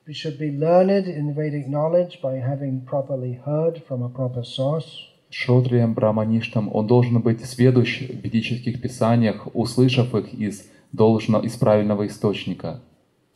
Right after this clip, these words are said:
Speaker 1: And should be fixed in spiritual.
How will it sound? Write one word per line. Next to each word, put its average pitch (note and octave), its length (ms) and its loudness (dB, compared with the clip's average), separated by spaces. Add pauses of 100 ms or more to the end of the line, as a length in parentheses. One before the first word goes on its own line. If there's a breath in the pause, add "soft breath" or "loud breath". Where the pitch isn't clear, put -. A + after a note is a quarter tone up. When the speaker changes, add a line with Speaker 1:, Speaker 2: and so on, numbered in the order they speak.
(160)
Speaker 1:
And B2 120 -8
should B2 280 -8
be C3 120 -2
fixed C#3 480 -8
in B2 220 -4 (340)
spiritual. B2 800 -8